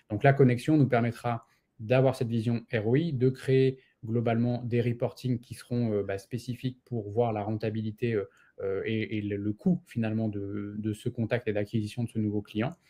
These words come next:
et aussi de déclencher un certain nombre d'actions. Euh, on y reviendra un tout petit peu plus tard aussi sur, euh, la capacité justement de, de, de connexion, mais de pouvoir, euh, euh, baser, euh, certaines actions en fonction de l'activité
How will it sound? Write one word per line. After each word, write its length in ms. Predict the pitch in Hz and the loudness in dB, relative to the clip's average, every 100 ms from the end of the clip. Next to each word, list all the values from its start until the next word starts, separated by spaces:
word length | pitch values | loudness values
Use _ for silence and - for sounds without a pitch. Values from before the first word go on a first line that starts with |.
| _ - - - | _ -20 -20 0
et 80 | 127 | 2
aussi 260 | 120 - 160 | 2 0 2
de 60 | |
déclencher 420 | 131 131 123 - | 4 4 0 2
un 80 | 160 | 2
certain 220 | 139 127 | 0 0
nombre 120 | 120 113 | 2 2
d'actions. 500 | 110 - 123 156 175 _ - _ | 2 0 -2 -2 -4 _ -20 _
Euh, 580 | 113 107 107 107 104 101 104 | -2 0 2 2 2 2 0
on 80 | |
y 80 | 113 | 0
reviendra 300 | 110 123 120 | 0 0 0
un 60 | 117 | -2
tout 100 | - | -4
petit 160 | - | -12
peu 60 | 113 107 | -12 -12
plus 120 | - | -2
tard 220 | 127 113 | -2 0
aussi 220 | 107 131 | -4 -6
sur, 220 | 120 113 | -6 -2
euh, 220 | 104 104 104 | -2 0 -2
la 140 | 104 | -4
capacité 520 | 113 107 104 - 117 | -4 -4 -6 -6 -8
justement 380 | 104 - 107 107 | -8 -10 -6 -4
de, 240 | 101 98 107 | -4 -6 -8
de, 100 | - | -12
de 160 | 110 110 | -6 -4
connexion, 480 | 117 110 107 131 | 0 -2 0 0
mais 240 | 156 117 - _ _ _ _ _ - | 2 0 -2 _ _ _ _ _ -2
de 100 | 120 | 0
pouvoir, 400 | 110 110 131 123 | 0 4 6 8
euh, 120 | 113 104 - - 107 | 4 0 -8 -8 -4
euh, 80 | |
baser, 640 | 101 120 120 120 139 139 123 | 2 4 4 6 4 4 0
euh, 180 | 110 110 | -4 -4
certaines 400 | 120 123 117 110 | -4 -2 0 0
actions 320 | 110 147 151 | -2 0 0
en 40 | |
fonction 320 | 135 117 - | 0 -4 2
de 60 | 135 | 2
l'activité 640 | 123 - 117 110 123 135 | 2 0 -6 -4 -4 -6